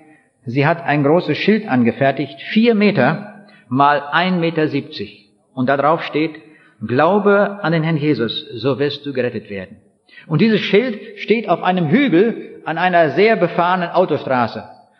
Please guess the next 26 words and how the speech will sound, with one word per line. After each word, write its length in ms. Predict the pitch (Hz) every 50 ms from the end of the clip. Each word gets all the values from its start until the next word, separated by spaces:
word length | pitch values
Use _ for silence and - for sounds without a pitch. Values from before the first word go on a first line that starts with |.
| _ _
wo 160 | - 123 156
Tausende 460 | 151 165 196 226 240 240 214 202 202 202
von 180 | 208 190 175
Fahrzeugen 540 | - - 185 190 196 190 - 180 175 165 165
vorbeifahren. 600 | 160 175 160 156 156 156 147 156 135 123 113 107
Und 80 | 107 107
die 80 | 131 -
kommen 280 | - 170 170 175 165
so 100 | 151 160
aus 140 | 156 151 147
der 120 | 156 147 139
Tiefe 300 | - 190 208 202 202 175
und 100 | 156 -
fahren 200 | 170 160 165 165
über 120 | 160 147
den 160 | 143 147 139
Berg. 240 | 123 147 160 175 165 - - - - -
Und 120 | - 139 156
dann 140 | 170 165 151
sehen 260 | 170 208 247 247 220
die 80 | 208
dieses 280 | 175 196 185 170 165 -
vier 360 | - - 233 254 254 254 247 226
Meter 360 | 190 190 220 233 196 208 196
breite 340 | 156 165 175 190 175 175 156
Schild, 260 | - 180 185 180